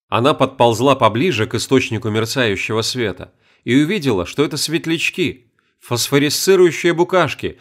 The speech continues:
облепившие какую-то штуковину правильной кубической формы. «Кубик?» Она протянула руку вперёд – Светлячки разом погасли и пропали.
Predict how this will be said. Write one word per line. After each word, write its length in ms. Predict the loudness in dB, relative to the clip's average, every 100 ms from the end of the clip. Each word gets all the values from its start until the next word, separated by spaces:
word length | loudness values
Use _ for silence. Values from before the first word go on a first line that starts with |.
| _
облепившие 640 | -4 0 0 0 -2 0 0
какую-то 400 | 0 0 -2 -2
штуковину 680 | -6 -4 -2 0 0 -2 -6 -2
правильной 480 | 2 4 2 0
кубической 640 | -2 -4 -4 -6 -6 -4 -4
формы. 480 | -2 -4 -4 -12 _ _ _ _ _ _ _ _ _
«Кубик?» 540 | -4 -2 0 -2 -4 -14 _ _ _ _ _ _ _ _
Она 220 | -2 0
протянула 520 | 0 0 2 4 4
руку 220 | 4 2 -2
вперёд – 480 | -4 -2 -2 -4 _ _ _ -12
Светлячки 640 | -2 -2 2 0 2 2
разом 300 | 2 0 0
погасли 560 | 0 0 -2 -4 -6 -6
и 100 | -8
пропали. 540 | -4 -2 -2 -4 -4